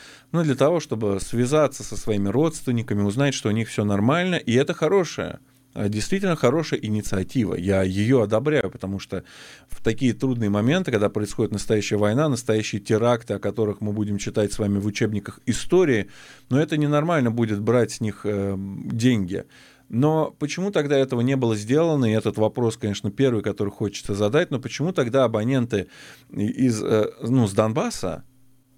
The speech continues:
все эти годы, да, и по сегодняшний день платят в роуминге? Я вот когда был в Донецке, там, соответственно, я покупал отдельную сим-карту с, э, п-, по тарифу,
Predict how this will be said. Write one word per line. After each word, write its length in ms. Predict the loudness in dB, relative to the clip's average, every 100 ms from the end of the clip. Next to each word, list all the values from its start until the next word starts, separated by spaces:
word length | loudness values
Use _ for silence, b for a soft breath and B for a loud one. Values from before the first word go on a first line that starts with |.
| _
все 280 | -8 0 2
эти 160 | 2 -4
годы, 520 | -2 0 0 -4 -12 -18 _ _ _ _ _ _
да, 260 | -2 2 2
и 180 | 2 -2
по 140 | -4
сегодняшний 560 | -4 -2 -2 -2 -2 -2
день 360 | 0 -2 -4 -8 -4
платят 420 | 2 2 2 -6
в 140 | -4 0
роуминге? 640 | 0 0 -4 -10 -14 -16 -20 b b b b
Я 140 | 2 2
вот 100 | 0
когда 220 | -2 0
был 420 | 0 2 2 0
в 80 | -2
Донецке, 680 | 0 0 0 -4 -6 -8 -8 b b b b -4
там, 260 | 0 0 0
соответственно, 580 | 0 2 0 0 0
я 100 | 0
покупал 400 | 0 -8 0 2
отдельную 400 | 2 2 0 0
сим-карту 920 | -2 -4 0 0 0 -2 -4 -2 -2 -2
с, 240 | -6 -6 0
э, 480 | 2 4 2 0 -4
п-, 140 | -12 -6 -2
по 100 | 2
тарифу, 640 | 2 0 -2 -4 -4 -6